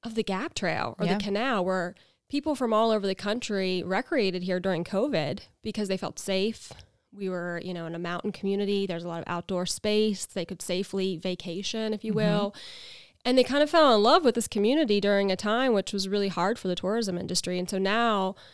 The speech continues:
Speaker 1: many years later, what we're seeing is, is, you know, empty spaces in our downtown starting to become developed because of, of people just falling in love as a visitor, first and
Speaker 2: Yeah.
Speaker 1: foremost.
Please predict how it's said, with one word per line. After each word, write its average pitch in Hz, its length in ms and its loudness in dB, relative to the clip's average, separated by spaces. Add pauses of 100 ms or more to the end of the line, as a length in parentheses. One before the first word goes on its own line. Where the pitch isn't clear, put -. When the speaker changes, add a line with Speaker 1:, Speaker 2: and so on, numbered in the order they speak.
(220)
Speaker 1:
many 208 180 0
years 185 240 0
later, 190 440 4
what 185 120 2
we're 190 120 0
seeing 214 480 2
is, 175 400 0
is, 180 280 -4 (580)
you 190 60 -8
know, 190 140 -8
empty 226 240 -2
spaces 202 460 0
in 170 40 -2
our 165 80 -4
downtown 190 680 -2
starting 175 320 -4
to 180 40 -8
become 175 220 -6
developed 190 560 0
because 185 400 -6
of, 175 160 -10 (140)
of 190 180 -10
people 254 260 -4
just 190 220 -4
falling 185 280 -2
in 185 100 -4
love 190 180 -2
as 185 140 -4
a 185 40 -6
visitor, 180 480 -4
first 226 300 -4
and 185 80 -8
Speaker 2:
Yeah. - 60 -10 (180)
Speaker 1:
foremost. 156 560 -2